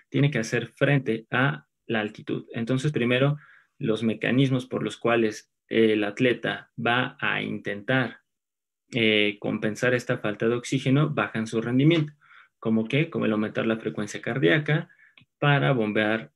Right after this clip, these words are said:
de manera más eficiente la sangre, que llegue el oxígeno a donde tiene que llegar, y también se aumenta la frecuencia respiratoria y el volumen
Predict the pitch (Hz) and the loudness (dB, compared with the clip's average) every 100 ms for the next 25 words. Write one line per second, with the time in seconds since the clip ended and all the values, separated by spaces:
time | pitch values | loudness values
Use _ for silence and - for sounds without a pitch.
0 | _ 117 107 104 107 107 107 104 - 110 | _ -4 -4 -4 -2 0 0 -2 -2 -2
1 | 104 - 110 113 - 113 110 113 110 - | -2 -6 -4 -6 -2 -2 0 2 2 0
2 | 110 101 - 127 117 104 101 104 104 104 | -4 -6 -2 -2 -2 -6 -4 -2 0 0
3 | 104 104 101 - 117 110 104 101 98 - | 0 0 -4 -6 -8 -6 -6 -6 -8 -6
4 | 110 113 143 143 143 156 - _ - - | -2 0 0 2 2 0 -4 _ -20 -20
5 | _ - 165 - - 123 120 127 127 117 | _ 4 4 4 0 -2 0 0 0 0
6 | 117 110 113 120 123 - 113 - 107 - | 2 2 0 -2 -4 -6 -6 -4 -6 -6
7 | 107 104 113 110 104 104 104 95 110 104 | -6 -4 -4 -4 -6 -6 -6 -2 0 0
8 | 107 135 - 117 104 104 107 107 110 113 | -2 -4 -4 -2 -2 -4 -4 -2 -2 -4